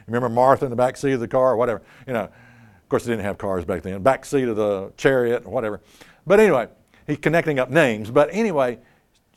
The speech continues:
in John eight and verse eleven, she said, "No man, Lord." And Jesus said, "Neither do I condemn thee. Go and sin no more." You know, well, I guess Jesus didn't know what he's talking about.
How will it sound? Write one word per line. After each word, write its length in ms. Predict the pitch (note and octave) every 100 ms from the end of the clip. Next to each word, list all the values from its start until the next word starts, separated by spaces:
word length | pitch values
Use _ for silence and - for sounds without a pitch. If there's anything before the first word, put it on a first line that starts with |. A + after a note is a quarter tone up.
| _ _ _
in 160 | C#3+ C#3+
John 260 | D#3 F3 D#3
eight 240 | D3+ E3
and 80 | C3
verse 180 | C#3+ D3
eleven, 300 | C#3+ F3 C3+
she 140 | D#3+
said, 360 | - F3 D#3+ - _ C3
"No 340 | D3 G#3 A3+
man, 300 | F3 C#3+ C3
Lord." 400 | C3 C3 C3+ C#3+
And 220 | C3 B2
Jesus 360 | A2 D3 D3+ C3
said, 300 | - C3 B2 _ _
"Neither 480 | B2 C3 F3 G3+ G3+
do 180 | F#3+ F3+
I 260 | E3 E3
condemn 580 | E3+ E3 C#3+ D#3 E3+ D#3+
thee. 440 | B2 A2+ A2 A#2 A#2 _ _ A#2+ A#2
Go 760 | C3+ G3+ G#3+ E3 D3+ D#3+ E3+ -
and 240 | D3+ D3
sin 720 | - - G3 F#3+ F#3 F#3 F3
no 220 | G3+ G#3
more." 560 | G#3 A#3+ C4+ A3+ F2+ - _ _ _ _ _ _ _ _ _ _ _ _ _
You 120 | D3
know, 140 | E3 D#3+
well, 180 | D#3+ D3+
I 120 | B2+
guess 260 | C3 A3+ -
Jesus 340 | C#3 D#3 B2+
didn't 380 | A2+ C#3 B2+ A#2
know 140 | A#2+
what 120 | A#2+
he's 80 | D3
talking 280 | - C#4 A#3+
about. 280 | C3+ -